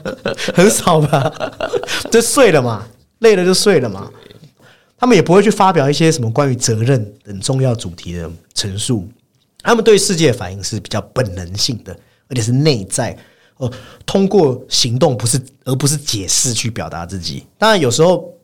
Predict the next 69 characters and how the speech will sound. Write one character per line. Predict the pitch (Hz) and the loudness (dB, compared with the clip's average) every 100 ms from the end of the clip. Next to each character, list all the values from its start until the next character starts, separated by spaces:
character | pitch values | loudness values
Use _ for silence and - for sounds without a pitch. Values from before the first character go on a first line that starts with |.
| _ - | _ -6
导 | 127 185 | 0 2
演 | |
用 | 151 156 | 2 2
这 | |
样 | 156 - | 0 0
自 | 220 143 | -2 -2
然 | 107 104 | -2 -4
主 | 110 107 | -4 -2
义 | 135 | -2
的 | 107 | -2
手 | 101 | -8
法， | - 87 - _ _ _ _ _ _ | -8 -8 -10 _ _ _ _ _ _
就 | - 147 | -4 0
是 | |
我 | 143 | 0
们 | 95 | 0
前 | 98 107 | -6 -4
面 | 110 | -6
讲 | 92 78 | -8 -12
啊， | 76 | -6
有 | 95 | -4
些 | 143 135 | 0 -2
人 | 117 | -2
看 | 147 123 | -4 0
电 | 117 | -2
影 | 98 | -2
就 | 113 | -6
会 | |
觉 | 110 98 85 | -6 -8 -10
得 | - | -6
慢 | 123 | -2
慢 | 113 113 101 | 0 -2 -4
的， | 90 85 _ | -8 -10 _
因 | 123 | -6
为 | 123 | -2
太 | 135 | -2
缓 | 101 92 | -4 -6
慢 | 113 101 | -6 -4
就， | 110 92 | -6 -6
就 | - 117 - _ _ _ - | -6 -6 -8 _ _ _ -6
跟 | 135 | -2
着 | 135 | 0
小 | 113 95 | -2 -2
朋 | 117 | -2
友 | 123 | -2
一 | |
起 | 117 | -2
不 | 117 113 | -4 -6
集 | 98 | -6
中， | 92 104 139 131 - - - - | -6 -2 -2 -2 -6 -10 -20 -14
<laughs> | - _ _ _ - 254 | -14 _ _ _ -14 -6
结 | 170 | 2
果 | 170 | 2
小 | 139 123 | 2 -2
孩 | 117 | -2
比 | 135 | 0
你 | 127 | 0
还 | 110 | -2
集 | 113 104 | -6 -6
中。 | 120 113 151 - - - _ _ | -4 0 0 -2 -20 -20 _ _
<laughs> | _ 151 _ - - - - | _ -20 _ -16 -16 -12 -6
哦， | 104 - - - - - | -6 -8 -16 -16 -14 2
那 | 208 | 4
我 | |
觉 | 165 | 6
得 | 202 | 4
他 | 247 247 | 2 6
这 | |
个 | 233 | 6